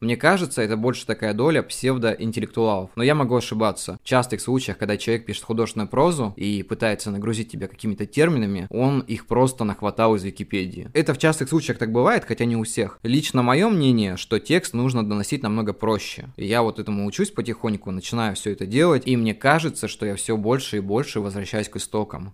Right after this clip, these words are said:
когда я просто писал то, что мне хотелось, я нигде не искал какие-то моменты, обороты, мне просто нравилось это делать, и я это делаю. И сейчас я немножко освободился от каких-то оков, когда заставлял себя писать, там, допустим, по книге в год,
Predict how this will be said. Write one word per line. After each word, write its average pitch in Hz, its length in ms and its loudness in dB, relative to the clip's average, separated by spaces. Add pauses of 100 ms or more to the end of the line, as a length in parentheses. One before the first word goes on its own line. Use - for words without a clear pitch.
когда 98 300 -4
я 95 120 0
просто 107 380 -4
писал 110 480 -2
то, - 80 -16
что - 160 -12
мне 90 140 -8
хотелось, 110 580 -2
я 98 80 -6
нигде 98 240 -4
не 120 180 -4
искал 127 380 0
какие-то 131 420 -4
моменты, 131 520 0
обороты, 117 600 0
мне 104 220 -2
просто 120 380 -4
нравилось 135 480 -4
это - 100 -10
делать, 101 360 -8
и 110 40 -8
я 110 160 -2
это 127 160 -4
делаю. 101 480 -2
И 139 100 0
сейчас 160 420 2
я 160 60 2
немножко 143 380 0
освободился 127 680 0
от - 40 -14
каких-то 117 300 -2
оков, 190 320 2
когда 120 280 2
заставлял 123 500 2
себя 101 180 -4
писать, 117 360 -2
там, 104 140 -2
допустим, 104 460 -4
по 123 100 2
книге 131 400 2
в 101 80 -4
год, 135 340 0